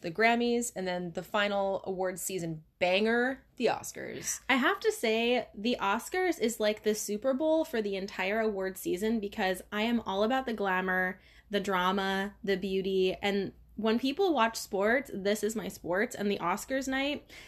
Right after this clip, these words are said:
Speaker 2: that is the culmination of all of this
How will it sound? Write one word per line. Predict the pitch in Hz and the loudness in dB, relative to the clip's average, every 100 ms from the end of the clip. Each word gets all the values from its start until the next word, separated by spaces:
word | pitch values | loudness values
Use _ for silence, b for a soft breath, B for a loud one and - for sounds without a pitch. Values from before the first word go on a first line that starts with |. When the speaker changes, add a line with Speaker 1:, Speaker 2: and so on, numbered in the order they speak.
| B | B
Speaker 2:
that | 190 196 202 214 | 2 6 6 4
is | 202 196 | -2 -2
the | 196 | -4
culmination | 196 220 214 220 190 196 - 185 | -6 -2 0 0 0 -4 -4 -4
of | 185 | -6
all | - 180 180 | -4 -2 0
of | 202 180 | -2 -4
this | 170 180 202 - | -2 -2 -2 -8